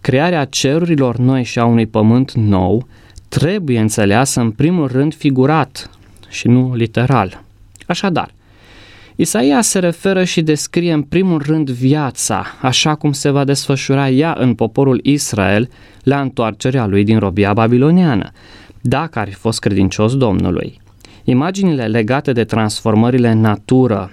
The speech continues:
lupul și mielul vor paște împreună, leul va mânca paica, boul și șarpele se va hrăni cu țărână, din nefericire, prin necredința poporului, nu au devenit niciodată realitate. Însă,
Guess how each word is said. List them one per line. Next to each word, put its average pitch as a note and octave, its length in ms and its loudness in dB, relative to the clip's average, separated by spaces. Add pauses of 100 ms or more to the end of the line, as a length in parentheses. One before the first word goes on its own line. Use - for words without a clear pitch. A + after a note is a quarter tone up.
(140)
lupul B2+ 340 0
și - 180 -4
mielul C3 300 2
vor A2+ 200 -2
paște C3 380 -2
împreună, A2+ 640 2
leul C3+ 260 0
va B2 160 -2
mânca A#2 320 -2
paica, C3 460 -2
boul A#2+ 420 0 (400)
și - 140 0
șarpele D3+ 380 -2
se B2+ 160 -4
va A#2 140 0
hrăni B2 480 0
cu C#3+ 140 0
țărână, A2 720 -2
din B2+ 280 2
nefericire, A#2 800 -2 (480)
prin D3 200 0
necredința C3+ 760 -4
poporului, A2 960 0
nu G3 200 4
au G#3+ 120 2
devenit F#3 360 2
niciodată C#3+ 800 0
realitate. A#2 960 -2 (1040)
Însă, D3+ 420 -4